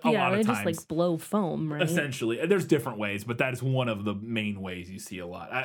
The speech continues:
Speaker 2: I noticed it when we were watching the latest episode of, um, Abbott Elementary.
Speaker 1: Mm-hmm.
Speaker 2: I was like, "That looks like foam <laughs> snow."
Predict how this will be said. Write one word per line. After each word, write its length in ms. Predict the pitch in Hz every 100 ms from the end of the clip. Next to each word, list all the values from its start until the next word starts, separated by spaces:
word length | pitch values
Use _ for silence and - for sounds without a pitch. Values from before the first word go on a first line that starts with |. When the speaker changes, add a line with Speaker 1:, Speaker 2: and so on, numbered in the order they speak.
| 139
Speaker 2:
I 40 |
noticed 380 | 143 143 151 -
it 140 | 123 120
when 80 |
we 80 | 113
were 80 | 110
watching 360 | 110 107 107 101
the 260 | 98 95 98
latest 260 | 107 101 113
episode 280 | 104 101
of, 140 | 90 - -
um, 360 | 104 92 92 -
Abbott 240 | 117 113
Elementary. 560 | 101 98 104 101 92 87 -
Speaker 1:
Mm-hmm. 220 | 196 185
Speaker 2:
I 60 | 127
was 100 | 110
like, 140 | 104
"That 240 | 120 110 104
looks 180 | 104 -
like 180 | 95
foam 360 | - 104 95 95
<laughs> 100 | -
snow." 300 | 110 104